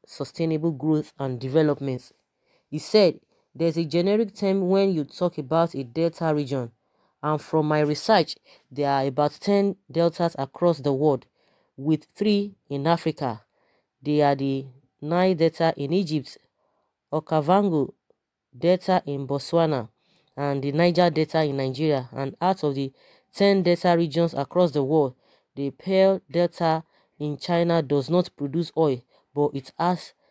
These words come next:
similar environmental features and challenges like the Niger Delta."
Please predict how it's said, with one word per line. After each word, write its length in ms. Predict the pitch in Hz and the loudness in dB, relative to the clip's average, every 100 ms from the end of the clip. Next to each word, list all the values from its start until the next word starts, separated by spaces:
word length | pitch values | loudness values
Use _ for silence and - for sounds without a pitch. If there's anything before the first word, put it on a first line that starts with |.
| _ | _
similar 460 | - - 196 185 175 | -6 -2 2 2 2
environmental 640 | 160 151 151 170 170 170 | 2 2 2 0 0 -2
features 480 | - 151 - 139 - | -4 -10 -6 -6 -6
and 280 | 139 135 127 _ _ _ - | -6 -6 -8 _ _ _ -4
challenges 600 | 151 143 170 160 170 131 | 0 2 2 0 -4 0
like 320 | 143 131 - _ _ _ 131 | 0 0 -6 _ _ _ -10
the 220 | 131 131 | -6 -4
Niger 500 | 139 156 147 156 151 | 0 0 4 2 2
Delta." 480 | 143 143 - 123 | 2 -2 0 -4